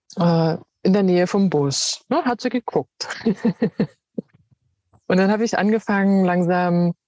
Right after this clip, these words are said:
äh, die beiden an den Bus ranzuführen. Also sie musste ich halt direkt auch reinsetzen, weil sie wollte gar nicht so unbedingt reingehen.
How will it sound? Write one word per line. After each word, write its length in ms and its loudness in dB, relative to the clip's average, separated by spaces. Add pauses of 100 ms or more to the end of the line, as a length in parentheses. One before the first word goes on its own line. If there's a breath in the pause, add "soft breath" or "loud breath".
(580)
äh, 640 0
die 200 -4
beiden 300 0
an 100 0
den 100 2
Bus 240 -2
ranzuführen. 680 0
Also 200 -2
sie 220 0
musste 240 -2
ich 100 -6
halt 140 -2
direkt 240 -2
auch 180 -8
reinsetzen, 880 0
weil 260 2
sie 200 -2
wollte 200 0
gar 220 0
nicht 160 0
so 100 0
unbedingt 540 0
reingehen. 580 2